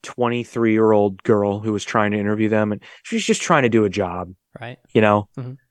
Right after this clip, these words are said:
Speaker 1: Did her questions suck? Yeah, probably. But, like, who cares? Just give the interview. Why are you gonna be, like, condescending pricks? They were just so rude to her.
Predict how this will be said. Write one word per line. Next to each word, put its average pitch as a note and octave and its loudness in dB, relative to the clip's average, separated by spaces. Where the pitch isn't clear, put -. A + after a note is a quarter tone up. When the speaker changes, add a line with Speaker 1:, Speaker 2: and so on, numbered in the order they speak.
Speaker 1:
Did E3+ 6
her F3 6
questions D#3+ 2
suck? A#2+ 2
Yeah, G#2 2
probably. G2 -6
But, C3+ 6
like, C3+ 4
who E3+ 0
cares? - -6
Just - -6
give G3 4
the E3 4
interview. F#2+ 0
Why B2+ 4
are D#3+ 6
you F#3+ 8
gonna F#3+ 4
be, C3+ 2
like, A2+ 0
condescending B2 0
pricks? - 0
They D3 4
were C#3+ 6
just D#3+ 0
so G#3+ 6
rude A#2 4
to A2 -2
her. F#2+ -2